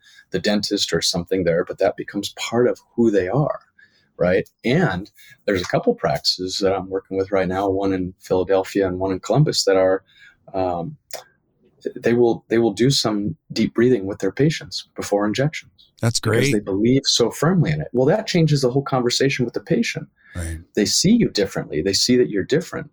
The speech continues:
Speaker 1: They see, and, and that, I mean, it's not what it's all about, but you wanna talk about a practice builder. You wanna
Speaker 2: Mm-hmm.
Speaker 1: talk about people who are doing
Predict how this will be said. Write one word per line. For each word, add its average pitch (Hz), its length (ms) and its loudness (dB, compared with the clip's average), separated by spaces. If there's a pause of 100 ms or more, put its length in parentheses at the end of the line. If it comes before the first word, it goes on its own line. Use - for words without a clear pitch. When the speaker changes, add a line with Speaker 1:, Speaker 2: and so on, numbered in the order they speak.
(100)
Speaker 1:
They 95 160 0
see, 95 440 -2
and, 98 260 -2 (200)
and 98 140 0
that, 120 320 -2
I 92 40 -8
mean, 80 200 -4
it's - 160 -4
not 107 160 0
what 87 100 2
it's - 140 -4
all 82 100 2
about, 131 300 0
but 78 100 -4
you 113 80 -2
wanna 107 160 -2
talk - 220 -6
about 85 160 -2
a - 40 -8
practice - 420 -4
builder. - 360 -14 (340)
You 117 140 2
wanna 127 120 2
Speaker 2:
Mm-hmm. - 120 -2
Speaker 1:
talk 107 140 0
about 101 240 0
people 110 240 0
who 120 80 0
are 107 100 2
doing 95 300 0